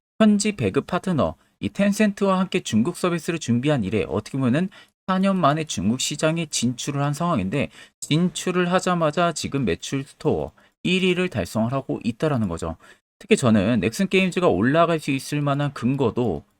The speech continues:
총 세 가지가 준비가 되어 있는데 자, 그에 있어서 첫 번째 근거는 아래 거래 대금입니다. 자, 주가는 계속해서 밑으로 빠지고 있는데 보시면은 중간중간 이렇게 단기 매집봉이 계속해서 형성이 되고 있는 모습들이죠.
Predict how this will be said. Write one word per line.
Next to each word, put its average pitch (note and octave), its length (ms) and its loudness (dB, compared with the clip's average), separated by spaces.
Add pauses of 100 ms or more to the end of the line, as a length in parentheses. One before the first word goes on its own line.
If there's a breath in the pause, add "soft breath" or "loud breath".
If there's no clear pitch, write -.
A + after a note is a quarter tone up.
총 E3+ 120 -4
세 G3 200 -2
가지가 G#2+ 640 0
준비가 A#2+ 380 0
되어 B2+ 260 0
있는데 G2 400 -4 (380 loud breath)
자, F#2+ 220 2
그에 D3+ 200 2
있어서 D#3+ 280 -2
첫 F#3 180 -4
번째 G3 240 0
근거는 A#2 560 0
아래 G#2 320 -2
거래 A2+ 300 0
대금입니다. E2+ 560 -2 (320 loud breath)
자, C#3+ 100 0
주가는 G3 380 2
계속해서 - 360 0
밑으로 C3 360 0
빠지고 F#3+ 340 0
있는데 F#2+ 540 0
보시면은 C#3 640 0 (340 soft breath)
중간중간 G3 800 2
이렇게 F#3 260 -2
단기 D3 460 -2
매집봉이 F3+ 420 -4
계속해서 B2 340 -4
형성이 F3+ 380 -2
되고 B2 220 -4
있는 F2+ 180 -2
모습들이죠. F2+ 640 -6